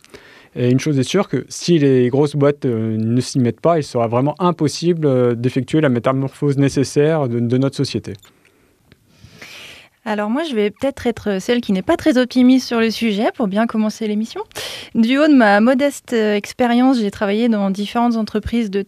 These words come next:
Speaker 2: taille variée et parfois dans des, euh, petits groupes à l'intérieur de ces entreprises qui essayaient d'impulser des,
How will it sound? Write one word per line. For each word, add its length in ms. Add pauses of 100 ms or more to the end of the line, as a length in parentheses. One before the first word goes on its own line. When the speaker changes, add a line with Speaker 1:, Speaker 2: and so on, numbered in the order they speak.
(100)
Speaker 2:
taille 180
variée 720
et 40
parfois 440
dans 180
des, 320
euh, 140
petits 300
groupes 280
à 140
l'intérieur 380
de 40
ces 160
entreprises 640 (400)
qui 80
essayaient 280
d'impulser 560
des, 240